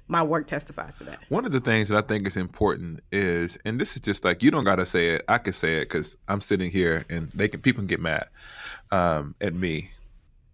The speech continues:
Speaker 2: is there's, like, interesting power dynamics that exist in, like, especially within, like, Black Christian spaces, where it is, it is simply, like, a matter of just historical and theological fact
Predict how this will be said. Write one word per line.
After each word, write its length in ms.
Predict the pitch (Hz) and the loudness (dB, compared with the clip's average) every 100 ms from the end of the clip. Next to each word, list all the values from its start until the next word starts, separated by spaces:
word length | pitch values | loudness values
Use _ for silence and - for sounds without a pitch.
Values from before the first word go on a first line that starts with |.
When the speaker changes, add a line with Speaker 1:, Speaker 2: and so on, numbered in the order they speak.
| - | -2
Speaker 2:
is 300 | 117 113 110 | 2 2 4
there's, 340 | 139 175 170 | 6 6 6
like, 200 | 123 107 - | 4 4 2
interesting 640 | 123 123 - 117 107 95 | -2 -2 -2 0 0 0
power 420 | - - 104 101 | -4 0 4 4
dynamics 560 | 90 85 82 80 80 95 | 4 0 -2 -4 -6 -2
that 120 | 92 | -2
exist 540 | 87 85 92 90 - - - | -2 0 0 0 -4 -10 -6
in, 480 | 95 90 85 80 78 | -2 -2 -2 -6 -4
like, 200 | 85 82 | -4 -4
especially 380 | 98 - 151 - | -6 0 2 4
within, 320 | 110 - 95 | 2 4 2
like, 240 | 87 80 78 | 2 0 0
Black 220 | 92 76 | 0 2
Christian 280 | - 92 82 | -2 -2 -4
spaces, 600 | - 71 - - - - - - - - - - - _ | -4 -6 -6 -10 -14 -16 -20 -20 -20 -20 -20 -20 -20 _
where 280 | - 113 110 | 4 6 6
it 180 | - 147 | 6 6
is, 240 | 151 - - | 6 4 2
it 160 | 135 135 | 4 4
is 100 | 131 | 2
simply, 440 | - 123 120 107 104 | 4 4 4 4 4
like, 260 | 95 95 98 | 4 2 0
a 40 | |
matter 440 | 92 90 95 92 90 | -2 2 4 4 2
of 360 | 87 82 82 | 0 -2 -2
just 260 | 90 - - _ - | -4 -6 -8 _ -6
historical 800 | 101 - 101 101 - 95 92 - | -4 2 4 4 4 4 4 2
and 100 | 90 | -2
theological 560 | 95 92 87 85 78 78 | 0 2 2 0 -2 -2
fact 320 | 87 73 | 0 0